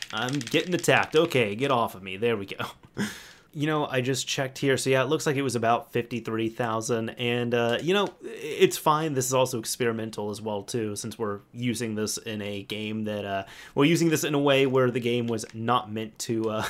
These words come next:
<laughs> do this here. As you can see, I got about a hundred thousand kills. So I, I, I was hoping that we'd be able to get the trophy here together, but it's all good. I, in a way, I've given you all, like, two trophies here,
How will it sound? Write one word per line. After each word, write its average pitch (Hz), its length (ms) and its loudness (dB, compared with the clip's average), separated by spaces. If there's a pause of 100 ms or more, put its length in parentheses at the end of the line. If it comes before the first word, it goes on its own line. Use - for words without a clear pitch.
<laughs> - 120 -20
do 131 160 -2
this 120 220 2
here. 117 240 2 (180)
As 139 100 4
you 170 60 4
can 156 140 2
see, 156 120 2
I 135 100 6
got 139 180 8
about 123 180 6
a 107 60 4
hundred 127 320 0
thousand 113 400 0
kills. 110 560 0
So 110 320 2 (280)
I, 131 360 0
I, 175 60 4
I - 20 12
was 202 240 8 (160)
hoping 262 400 8
that 202 160 8
we'd 165 160 8
be 147 160 10
able 127 160 6
to 123 60 2
get - 180 0
the 120 60 -2
trophy 123 360 2
here 127 220 2
together, 127 400 2
but 127 180 2
it's 139 140 2
all 156 140 8
good. 127 220 4
I, 127 60 2
in 151 380 0
a 165 40 6
way, 139 240 6
I've 127 160 4
given 120 220 -2
you 120 120 2
all, 113 120 4
like, 113 260 4 (460)
two 123 260 0
trophies 113 480 2
here, 110 340 -2